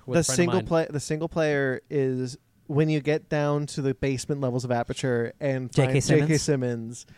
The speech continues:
Speaker 2: as the recording and go up through the history of Aperture is so interesting and so cool.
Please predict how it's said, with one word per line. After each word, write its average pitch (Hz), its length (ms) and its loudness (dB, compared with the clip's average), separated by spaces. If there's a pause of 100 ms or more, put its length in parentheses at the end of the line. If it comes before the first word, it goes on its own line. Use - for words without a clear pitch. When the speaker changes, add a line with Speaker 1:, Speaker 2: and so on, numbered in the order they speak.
(100)
Speaker 2:
as 143 160 0
the 143 80 0
recording 127 580 2
and 127 160 -4
go 135 120 2
up 139 180 0
through 143 120 -2
the 127 160 -2
history 131 240 -6
of 120 80 -8
Aperture 120 280 -8
is 117 120 -8
so 147 520 4
interesting 135 460 -8
and 127 80 -12
so 139 160 -2
cool. 135 180 -2